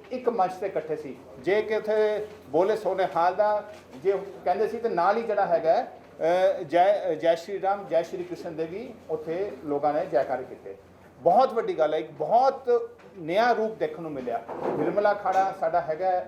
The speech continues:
ਹਰਿਦੁਆਰ 'ਚ, ਉੱਥੇ ਸਵਾਮੀ ਗਿਆਨਦੇਵ ਮਹਾਰਾਜ ਜੀ ਉੱਥੇ ਦੇ, ਅਹ, ਮੁੱਖ ਗ੍ਰੰਥੀ ਆਏ, ਸ਼੍ਰੀ ਅਨੰਦਪੁਰ ਸਾਹਿਬ ਤੋਂ ਆਏ। ਇਸ ਤਰ੍ਹਾਂ ਕਰਕੇ ਬਹੁਤ ਵੱਡਾ ਪ੍ਰੋਗਰਾਮ ਹੋਇਆ। ਉੱਥੇ ਰਾਜੇਸ਼ਵਰਾਨੰਦ ਜੀ ਦੇ ਪ੍ਰੋਗਰਾਮ 'ਚ ਸਾਨੂੰ ਮਿਲੇ ਸਰਦਾਰ ਹਰਜੀਤ ਸਿੰਘ ਰਸੂਲਪੁਰ ਜੀ।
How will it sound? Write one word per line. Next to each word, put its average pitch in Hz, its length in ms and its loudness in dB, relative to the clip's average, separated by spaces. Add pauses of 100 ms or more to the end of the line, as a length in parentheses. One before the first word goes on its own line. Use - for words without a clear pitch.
(120)
ਹਰਿਦੁਆਰ 170 340 2
'ਚ, - 80 -8
ਉੱਥੇ 190 140 0 (100)
ਸਵਾਮੀ 170 300 0
ਗਿਆਨਦੇਵ 160 420 0
ਮਹਾਰਾਜ 160 360 2
ਜੀ 170 120 -8
ਉੱਥੇ 170 260 -6
ਦੇ, 170 340 -4
ਅਹ, 147 500 0
ਮੁੱਖ 160 260 -2
ਗ੍ਰੰਥੀ 165 340 -2
ਆਏ, 170 260 2
ਸ਼੍ਰੀ 165 340 -6
ਅਨੰਦਪੁਰ 156 380 -6
ਸਾਹਿਬ 180 160 4
ਤੋਂ 170 180 2
ਆਏ। 180 200 4 (240)
ਇਸ 202 80 -4
ਤਰ੍ਹਾਂ 247 220 2
ਕਰਕੇ 247 120 4
ਬਹੁਤ 226 380 2
ਵੱਡਾ 196 160 4
ਪ੍ਰੋਗਰਾਮ 135 380 -4
ਹੋਇਆ। 110 200 -8 (960)
ਉੱਥੇ 233 260 4
ਰਾਜੇਸ਼ਵਰਾਨੰਦ 220 640 2
ਜੀ 226 60 -8
ਦੇ 226 100 0
ਪ੍ਰੋਗਰਾਮ 202 420 0
'ਚ 208 80 -6
ਸਾਨੂੰ 185 280 -2
ਮਿਲੇ 170 220 -2
ਸਰਦਾਰ 165 380 2
ਹਰਜੀਤ 147 240 -6
ਸਿੰਘ 170 220 -8
ਰਸੂਲਪੁਰ 123 440 -8
ਜੀ। 107 100 -16